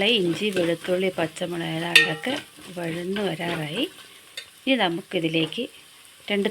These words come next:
തക്കാളി, മീഡിയം സൈസ് തക്കാളി ഞാൻ നീളത്തിലരിഞ്ഞത്, അതുമായിട്ട് നമുക്ക്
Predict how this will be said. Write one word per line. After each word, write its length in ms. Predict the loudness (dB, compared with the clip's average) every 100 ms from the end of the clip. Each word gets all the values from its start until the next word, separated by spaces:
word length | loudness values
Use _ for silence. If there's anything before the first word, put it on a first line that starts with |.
| 0
തക്കാളി, 400 | -2 -4 -4 -6 -14 -6 0
മീഡിയം 320 | 2 2 0 -2 -8
സൈസ് 220 | -8 -6
തക്കാളി 380 | -8 -4 -4 -2 -6 -10 -18 -16 -8 -8 -8 -8
ഞാൻ 120 | -6 -2
നീളത്തിലരിഞ്ഞത്, 880 | 0 0 0 0 2 0 0 -4 -4 -6 -8 -4 -4 -4 -2 -2 -2 -8 -4
അതുമായിട്ട് 380 | -2 2 2 2 -2
നമുക്ക് 320 | -2 -4 -6